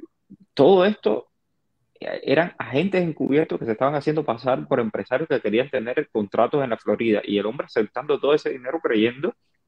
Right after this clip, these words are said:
de que, esto según la acusación, yo no estoy diciendo que el hombre sea culpable o no, ¿ok? Entonces, eh, ¿qué más? El, eh, adem-, <laughs> y, y, ¿y por qué les digo que, que, que me llam-, m-,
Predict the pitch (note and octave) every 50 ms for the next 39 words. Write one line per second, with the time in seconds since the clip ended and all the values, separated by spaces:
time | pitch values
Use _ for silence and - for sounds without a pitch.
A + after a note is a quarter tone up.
0 | _ - G#2 G2 G2+ - - F#2+ E2+ - - _ _ _ _ _ _ _ - -
1 | G#2 G2 G2+ F#2 - - _ G#2 G2+ - D#3 D3 - A#2 A2+ A#2+ C3 C#3 A#2+ G2
2 | G2+ G2+ F#2+ F#2 A2+ A#2+ A2+ F#2+ F2+ G2 G2 G2 A2 G#2+ G#2+ A2 A#2 A#2 G2 G2
3 | G2 G2+ G#2+ G2+ - A2 G#2+ G2+ F#2+ F#2+ - - G2+ G2+ F#2+ - - - - _
4 | _ _ - - - A#2 D3 - _ - - - - - - _ _ - A2 G#2+
5 | G#2+ G#2 G2 F2 G2+ - - - _ _ _ _ _ _ _ _ _ A2+ - -
6 | G#2+ G#2 G#2 G2+ _ - C#3+ C3 A#2+ G#2+ G2 F#2 - - - _ _ _ _ _
7 | _ - - - A#2 A2+ A2+ G#2+ A2 G#2+ G#2 G#2 G#2 A2 - _ A2+ A2+ G#2+ G#2+
8 | G2+ - - _ - A#2+ A2+ A2 G#2+ A2+ A2+ - B2+ - C3+ - - - G#2 -
9 | B2 - - _ A#2+ A2+ - - D2+ E2+ A2 _ - A2 - - C3 C#3+ D3 C3+
10 | C#3+ C#3+ D3 C3+ - A2+ G#2+ G#2 G#2+ - _ _ - A2 G2+ - _ A2+ G#2 G#2
11 | G2+ G2+ G2+ G2+ G#2 - _ _ - - G#2 G2+ - _ _ _ _ - G#2+ G#2+
12 | G2+ G2+